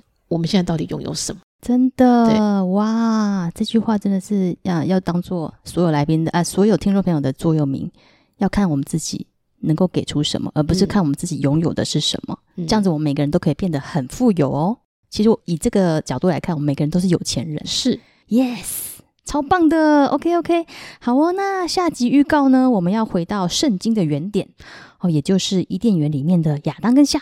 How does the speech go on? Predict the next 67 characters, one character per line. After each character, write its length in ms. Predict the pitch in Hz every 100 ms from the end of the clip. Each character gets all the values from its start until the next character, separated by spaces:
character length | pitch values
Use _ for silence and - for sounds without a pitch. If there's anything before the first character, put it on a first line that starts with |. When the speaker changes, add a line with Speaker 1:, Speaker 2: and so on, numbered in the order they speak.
| 254
Speaker 2:
娃。 240 | 269 277 - _ _
哦， 140 | 196 160
让 120 | 196
我 40 |
们 80 | 156
来 100 | 147
问 180 | 160 180
问 140 | 175
夏 240 | 151 185 151
娃， 320 | 151 143 156 -
她 340 | - 202 196
为 120 | 196
什 120 | 190
么 80 | 156
要 60 | 160
偷 260 | - 165
吃 260 | - - 160
那 140 | 156
颗 180 | 147 147
苹 320 | - - 139 170
果， 220 | 156 -
好 140 | -
吗？ 240 | 160 165 214 - - - _ -
<laughs> 520 | 330 - - - -
好， 200 | - 285
那 140 | 359
最 200 | 359 349
后 140 | 330 330
送 140 | 320
给 80 | 226
大 140 | 220 226
家 100 | 220
的 140 | 202
圣 180 | - 233
经 100 | 233
金 200 | 226 226
句 160 | 233
呢， 240 | 208 190 190
就 120 | 214
麻 160 | 185 165
烦 180 | 156
小 220 | 165 139 135
鱼 60 |
帮 140 | 135 196
我 40 |
们 60 | 156
念 180 | 180
一 40 | 156
下。 300 | - 175 - _
Speaker 1:
好。 300 | - - 330 - 233 - _ _ _ -
Speaker 2:
在 160 | 262
提 160 | 254 190
摩 140 | 190
太 180 | - 220
前 260 | - 170 175
书 260 | - 226
六 180 | 226 214
章 260 | 185 202 208
十 240 | - 170
节， 320 | - 170 151
还 180 | 160 165
有 220 | 196 156
十 200 | - -
七 280 | - - 214
到 180 | 208 185
十 140 | -
九 240 | - 165